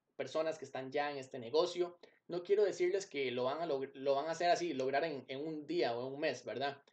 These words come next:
Claramente yo tengo un poco de experiencia con este tema, he aprendido de muchas personas, he podido compartir y demás y demás. Pero bueno, inicié cuatro cuentas desde cero y este mes logramos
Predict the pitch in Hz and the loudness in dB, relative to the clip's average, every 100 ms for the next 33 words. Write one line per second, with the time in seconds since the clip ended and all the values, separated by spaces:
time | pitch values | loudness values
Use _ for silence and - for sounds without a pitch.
0 | _ - 143 160 170 170 156 143 151 151 | _ -2 0 2 -2 -2 -2 -2 -2 -4
1 | 147 151 156 147 131 - 135 147 151 131 | -2 -2 2 0 0 -6 -6 -6 -6 -8
2 | 123 123 190 208 220 214 - _ _ 139 | -12 0 2 2 -2 -6 -20 _ _ -4
3 | 143 147 143 147 135 131 127 123 123 185 | -2 -2 0 0 0 -6 -10 -10 0 0
4 | 180 160 139 139 131 127 123 123 - 180 | 0 -2 -2 -2 -2 -4 -6 -8 0 2
5 | 180 139 123 120 135 131 156 214 214 _ | 4 2 0 -4 -4 -4 0 -2 -4 _
6 | _ _ _ _ _ _ _ - 135 139 | _ _ _ _ _ _ _ -4 2 4
7 | 135 98 - _ _ _ _ _ - 147 | 4 2 -14 _ _ _ _ _ -12 -8
8 | 143 139 185 202 190 160 160 160 151 143 | -6 2 6 6 4 0 -2 -6 -4 -4
9 | 131 127 131 214 220 220 - - 147 147 | -4 -8 2 4 4 -2 -14 -18 -4 -4
10 | 156 165 160 160 175 - 147 131 135 143 | -2 -6 -6 -6 -8 -12 -8 -4 0 0
11 | 156 165 165 - | 0 -2 -4 -10